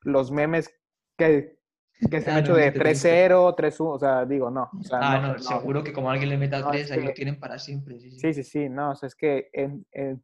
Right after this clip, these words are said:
Speaker 1: sí, sí es un tema de cómo los patrocinios en sí,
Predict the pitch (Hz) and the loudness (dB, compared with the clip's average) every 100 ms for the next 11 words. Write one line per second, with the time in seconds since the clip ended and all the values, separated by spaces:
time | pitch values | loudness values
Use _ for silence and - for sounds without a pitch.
0 | _ _ - 139 123 - _ 156 160 170 | _ _ -6 -6 -8 -18 _ -4 -4 -2
1 | 170 160 160 147 147 143 156 147 _ _ | -2 0 -2 -2 -4 -4 -6 -8 _ _
2 | _ _ _ 135 - 127 131 - 147 156 | _ _ _ -14 -6 -6 -4 -4 -4 -4
3 | 156 - 135 123 - 143 151 - | -8 -8 -8 -8 -4 0 0 -2